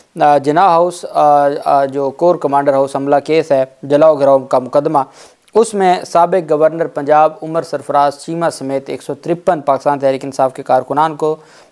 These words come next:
जो दहशतगर्दी के मुकदमात के मुलजमान हैं, उनके ख़िलाफ़, आ, केस की समाअत हुई। जुडिशल रिमांड मुकम्मल होने पर तमाम मुलजमान को अदालत पेश किया गया था। एजाज चौधरी को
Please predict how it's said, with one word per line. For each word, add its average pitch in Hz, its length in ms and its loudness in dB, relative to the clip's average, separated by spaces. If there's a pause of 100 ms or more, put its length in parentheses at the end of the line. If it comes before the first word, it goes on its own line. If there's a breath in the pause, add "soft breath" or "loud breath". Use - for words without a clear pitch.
जो 143 140 -4
दहशतगर्दी 151 600 -4
के 160 100 -6
मुकदमात 139 540 -2
के 143 100 -12
मुलजमान 135 580 0
हैं, 139 100 -4 (380 loud breath)
उनके 170 480 0
ख़िलाफ़, 151 540 0
आ, 156 160 0
केस 156 340 -4
की 160 160 -10
समाअत 139 440 0
हुई। 151 160 -4
जुडिशल 156 400 -2
रिमांड 143 340 0
मुकम्मल 151 400 -4
होने 135 200 -4
पर 135 180 -2
तमाम 151 300 -2
मुलजमान 131 500 -4
को 147 220 -4 (440 loud breath)
अदालत 156 440 2
पेश 175 200 2
किया 147 220 2
गया 135 220 2
था। 151 160 0
एजाज 160 400 2
चौधरी 190 420 0
को 170 200 2